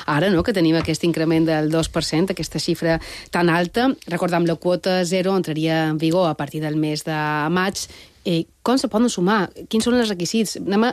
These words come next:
in-, aprofundir en tots aquests detalls que poden passar per alt, no? Eh, per intentar accedir de la manera més,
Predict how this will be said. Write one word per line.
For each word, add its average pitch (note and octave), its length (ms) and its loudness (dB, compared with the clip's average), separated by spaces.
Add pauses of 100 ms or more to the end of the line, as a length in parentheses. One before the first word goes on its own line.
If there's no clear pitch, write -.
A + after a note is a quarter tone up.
in-, F#3+ 340 0
aprofundir G3 420 2
en A3+ 120 2
tots G#3 160 0
aquests G#3+ 240 0
detalls F#3+ 360 0
que G#3+ 120 -2
poden G3 180 2
passar G3+ 220 0
per F#3+ 120 0
alt, A3 260 2
no? G3+ 180 4 (320)
Eh, D#3+ 460 0
per E3 100 2
intentar E3 420 2
accedir F3+ 280 0
de F#3 100 2
la E3+ 80 2
manera E3+ 240 2
més, D#3+ 460 2